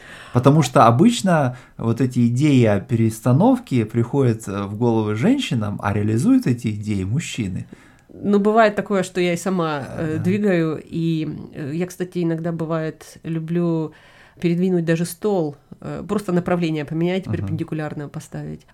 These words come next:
Speaker 2: А ты любишь двигать мебель?
Speaker 1: Нет, я не люблю именно потому, что мне приходится двигать, да, э, вот, э,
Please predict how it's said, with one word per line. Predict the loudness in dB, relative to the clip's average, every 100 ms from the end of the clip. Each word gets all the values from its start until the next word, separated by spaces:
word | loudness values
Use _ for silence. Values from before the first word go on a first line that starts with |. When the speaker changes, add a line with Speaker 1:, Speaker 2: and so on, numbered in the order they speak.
| -4
Speaker 2:
А | -2
ты | -2 -4
любишь | -4 -6 -4
двигать | -4 -4 -6
мебель? | -6 4
Speaker 1:
Нет, | 6 6
я | 6
не | 4
люблю | 2 4 4
именно | 4 2
потому, | 0 -2 -2
что | -2 0 2 2
мне | -2 -8 -2 2 4
приходится | 4 2 2 0 0
двигать, | 0 0 0
да, | 2 2
э, | 2 -2 -2 -2
вот, | -4 -4
э, | -6